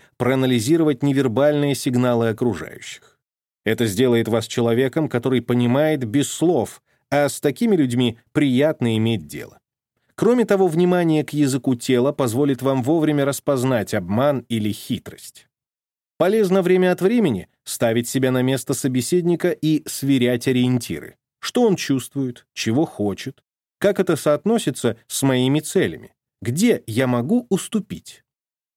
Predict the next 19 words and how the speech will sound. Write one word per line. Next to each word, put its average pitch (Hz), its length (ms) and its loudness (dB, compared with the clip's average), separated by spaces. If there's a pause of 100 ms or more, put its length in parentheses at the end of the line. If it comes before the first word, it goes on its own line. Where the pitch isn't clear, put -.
(140)
Помните, 120 600 -2 (160)
коммуникация — 127 960 -2
это 151 340 -2
улица 180 440 0
с 135 80 -4
двусторонним 143 760 0
движением. 95 680 -2 (260)
Она 139 180 0
будет 185 300 2
более 202 420 2
эффективна, 180 580 0
если 107 300 -2
ваш 110 180 -2
собеседник 120 640 -2
тоже 185 440 0
останется 131 680 -4 (140)
доволен 104 520 -2
результатом. - 640 -10 (1300)
Слушание. 135 840 0